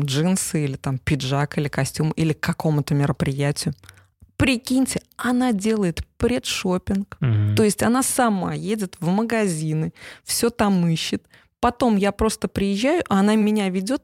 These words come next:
Speaker 1: по конкретным отделам, с-, показывая конкретные вещи, и на это уходит буквально два часа. Это кайф.
Speaker 2: Круто. А сколько стоит эта услуга?
Speaker 1: Вообще копейки.
Speaker 2: Какие копейки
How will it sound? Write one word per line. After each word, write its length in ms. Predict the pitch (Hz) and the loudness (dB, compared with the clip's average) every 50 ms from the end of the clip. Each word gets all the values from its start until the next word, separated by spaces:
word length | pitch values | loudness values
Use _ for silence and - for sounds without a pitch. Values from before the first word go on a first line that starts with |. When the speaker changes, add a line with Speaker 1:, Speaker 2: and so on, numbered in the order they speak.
| _ - | _ -4
Speaker 1:
по 120 | - 190 | -4 -2
конкретным 720 | - - 185 185 190 - 208 202 190 - - 185 170 165 | 0 0 0 0 0 0 0 -2 -2 -2 -2 -2 0 0
отделам, 540 | 165 165 165 165 202 233 285 311 277 214 165 | 0 0 0 0 0 0 0 2 2 2 0
с-, 160 | - - - _ - | 0 -4 -8 _ 0
показывая 500 | 202 196 - - 190 180 185 175 160 156 | 0 0 2 2 2 2 2 2 0 2
конкретные 680 | - 190 185 196 - - 208 190 185 - 180 170 160 156 | 2 2 2 2 2 2 0 0 0 0 -2 0 0 0
вещи, 300 | 175 226 269 - - - - - - - - - - | 0 -2 -2 -4 -6 -10 -12 -16 -14 -14 -14 -12 -4
и 100 | - 185 | 0 2
на 120 | 196 202 196 | 2 2 2
это 160 | 185 - 180 | 2 2 0
уходит 380 | 185 - - 208 185 170 165 156 | 0 2 2 2 2 2 2 0
буквально 540 | 160 180 - - 196 185 175 170 170 165 165 | 0 0 0 2 2 2 2 2 0 0 2
два 160 | 160 165 165 | 2 0 0
часа. 300 | 170 - - - - - - - | 0 -2 -2 -2 -2 -2 0 0
Это 340 | 165 151 - - - 151 - _ | 0 0 0 2 0 0 0 _
кайф. 720 | - - 156 147 139 139 135 135 131 127 - - - - - - | -4 -2 0 0 2 2 2 0 0 -2 -4 -6 -12 -12 -6 0
Speaker 2:
Круто. 320 | - 123 113 107 - 113 | 2 2 4 4 4 2
А 40 | 113 | 2
сколько 220 | - - 123 - | 2 0 0 -2
стоит 320 | - - - 113 113 - - | 0 0 2 2 2 2 0
эта 240 | 117 120 127 - - _ _ _ - | 0 0 -2 -4 -6 _ _ _ -2
услуга? 400 | 143 120 - - 123 110 117 117 - | 0 0 2 2 2 2 2 0 -2
Speaker 1:
Вообще 380 | 135 139 147 143 - - 165 | -2 -4 -4 -4 -4 -6 -6
копейки. 720 | - - 139 135 - - 135 135 131 - - - - 139 - _ _ _ _ - | -4 -4 -6 -6 -4 -4 -4 -4 -4 -6 -8 -8 -8 -8 -8 _ _ _ _ -2
Speaker 2:
Какие 240 | - 127 - - - | -2 0 0 0 0
копейки 340 | - 107 - 107 101 - | 0 0 0 -2 -4 -4